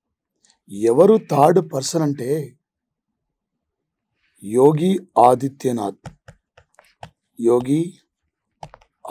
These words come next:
ఆదిత్యనాథ్ సార్, యూపీ సీఎం, టీఎస్ సీఎం కేసీఆర్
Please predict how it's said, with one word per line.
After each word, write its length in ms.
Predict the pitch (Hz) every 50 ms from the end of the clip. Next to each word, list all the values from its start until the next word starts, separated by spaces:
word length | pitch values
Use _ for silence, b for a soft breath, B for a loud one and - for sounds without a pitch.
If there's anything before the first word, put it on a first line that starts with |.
| 110 123
ఆదిత్యనాథ్ 760 | 135 143 135 165 165 160 - - 185 196 190 196 202 214 208 202 - _ _ _ _ _ _ - _ _ _ _ _ _ _ _ _ _ _ _ _ _ _ _ _ _ _ _ - - 107 110 117 135 135 -
సార్, 200 | - 143 123 120 - _ _ _ _ _ _ _ _ _ _ _ _ _ - 117
యూపీ 240 | 127 127 - 156 151 -
సీఎం, 240 | - 156 160 160 175 220 - _ _ _ _ - _ _ _ _ _ _ _ _ _ _ _ _ _ _ _ _ _ _ _ _ - - _ _ _ - -
టీఎస్ 400 | 170 196 202 214 220 220 208 - -
సీఎం 320 | - 214 220 233 233 233 208 190 165 - _ _ _ _ - _ _ _ _ _ _ _ _ _ - - _ _ _ - _ _ _ _ _ _ _ _ _ _ _ _ _ _ _ _ _ _ _ _ _ _ _ _ _ _ _ _ _ _ _ _ _ _ _ _ _ _ - -
కేసీఆర్ 680 | - 143 151 143 - - 170 156 151 147 139 127 -